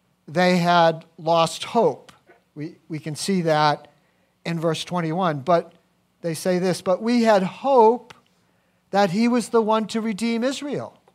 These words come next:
We, we hoped something would happen, and, and we've talked about this a lot as a church. You know, what was that hope? Well, they, they wanted, uh, a conquering Messiah, and what did they get?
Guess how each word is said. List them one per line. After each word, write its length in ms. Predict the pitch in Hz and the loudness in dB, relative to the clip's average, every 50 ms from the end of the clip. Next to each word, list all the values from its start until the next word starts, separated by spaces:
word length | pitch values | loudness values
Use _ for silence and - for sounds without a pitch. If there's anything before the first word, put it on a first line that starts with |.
| _ _ _ _ _ _ _ _ _ _ _ _ _ _ _ _ _ _ | _ _ _ _ _ _ _ _ _ _ _ _ _ _ _ _ _ _
We, 200 | - 220 262 247 - - - _ _ - | -10 -8 -8 -8 -10 -16 -20 _ _ -2
we 120 | 285 285 | 0 0
hoped 580 | 254 233 269 285 302 311 - - _ _ _ - | 2 6 6 6 4 4 0 -12 _ _ _ -4
something 340 | - 254 240 233 254 240 | -2 -2 0 0 0 2
would 140 | 226 233 220 | 4 4 6
happen, 540 | 214 240 262 294 285 285 285 - - 190 190 | 6 6 6 6 6 4 2 0 0 0 -2
and, 200 | 180 170 160 - - - - _ _ - | -6 -8 -8 -12 -18 -20 -20 _ _ -10
and 400 | 185 180 180 180 - 202 190 196 - 220 _ _ _ _ _ - 190 190 185 _ _ _ _ _ _ _ _ _ _ | -8 -8 -8 -8 -12 -16 -20 -20 -20 -20 _ _ _ _ _ -20 -20 -20 -20 _ _ _ _ _ _ _ _ _ _
we've 440 | 190 190 202 180 180 196 208 196 - | -20 -18 -14 -8 -4 -4 -4 -4 -2
talked 280 | - 196 170 165 - | -2 -2 -2 -2 -2
about 240 | 170 151 127 127 120 | -2 -2 -2 -2 -2
this 160 | 165 151 - | -4 -8 -8
a 40 | 151 | -8
lot 360 | 139 147 160 165 170 165 147 | -8 -4 -2 0 0 0 -2
as 160 | 143 135 - | -4 -8 -10
a 60 | 135 127 | -12 -12
church. 420 | - - 180 175 160 151 - - | -8 -6 -4 -4 -4 -6 -10 -12
You 80 | 143 143 | -12 -10
know, 100 | 143 139 | -10 -4
what 240 | 135 160 165 - | -2 -2 -2 0
was 220 | 165 156 156 143 123 | -2 -2 -2 -2 -2
that 260 | 147 147 139 135 131 | -2 -2 -2 -2 -4
hope? 400 | 127 147 165 170 165 151 143 - | -6 -4 -2 -2 -2 -4 -6 -6
Well, 160 | 139 143 143 | -8 -8 -4
they, 300 | 139 151 151 147 143 143 143 _ _ _ _ _ _ _ _ - | -4 -4 -2 -2 -4 -6 -10 _ _ _ _ _ _ _ _ -2
they 160 | 165 170 156 | 0 0 0
wanted, 560 | 151 170 180 185 196 196 185 175 165 151 151 | 0 0 2 2 2 4 4 4 4 4 2
uh, 320 | 151 143 143 139 135 135 131 - _ _ _ _ _ | 2 2 2 2 0 -4 -8 -14 _ _ _ _ _
a 80 | - 151 | -12 -12
conquering 720 | - - - 185 190 202 196 190 180 170 160 151 147 143 | -10 -6 -2 0 0 0 0 -2 -4 -4 -4 -6 -6 -8
Messiah, 680 | 139 139 131 - 175 175 180 175 160 147 143 139 139 151 175 - _ _ _ _ _ _ _ _ _ _ _ _ _ _ - | -10 -10 -6 -2 2 2 4 4 4 2 0 -2 -4 -8 -12 -18 _ _ _ _ _ _ _ _ _ _ _ _ _ _ -12
and 340 | 143 143 143 143 143 202 175 | -10 -10 -8 -10 -12 -8 -4
what 120 | 165 180 | -4 -4
did 100 | 190 147 | -2 -2
they 140 | 185 165 151 | -2 -4 -2
get? 360 | 160 196 208 151 117 - | 0 0 0 -2 -2 -6